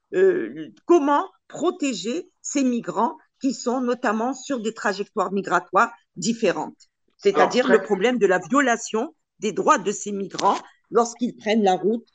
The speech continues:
Speaker 1: migratoire, que ce soit à l'ouest, à l'est, vers l'Afrique du Nord ou encore,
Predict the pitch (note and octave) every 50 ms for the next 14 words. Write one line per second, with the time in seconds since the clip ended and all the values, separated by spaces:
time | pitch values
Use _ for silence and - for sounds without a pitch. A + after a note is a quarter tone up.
0 | _ _ _ - G3+ A3+ A3+ - F#3+ F#3 F3+ F3+ F3 F#3+ A#3+ - - F#3 F#3 E3+
1 | A3 F#3+ - G3+ G3 - - G#3+ G3+ G3+ F#3+ F3 F3 F#3+ F#3+ - - - - F#3
2 | F#3 F3 F3 G3+ G#3 - _ - F#3 F#3+ G3 F3+ - _ - G3 D#3+ - F3 F3+
3 | F#3 G3 G#3+ A3+ - _ _ _ _ - F#3+ G3+ F#3 - - G#3 G3+ A3 A3+